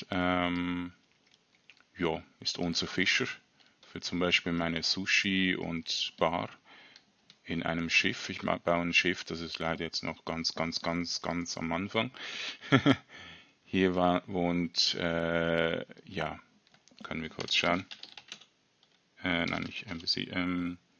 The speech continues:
äh, Geinfo. Chronix, genau. Und er hat eine Unterwasserbasis gebaut. Äh, da müssen wir kurz hier rein. So.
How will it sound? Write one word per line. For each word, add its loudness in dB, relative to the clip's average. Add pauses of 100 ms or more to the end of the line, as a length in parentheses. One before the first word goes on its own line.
(380)
äh, -2
Geinfo. -4 (1400)
Chronix, 2
genau. 0 (840)
Und 0
er 6
hat 4
eine 0
Unterwasserbasis -4
gebaut. -6 (840)
Äh, -4
da -8
müssen -10
wir -14
kurz -4 (480)
hier 0
rein. -6 (460)
So. -2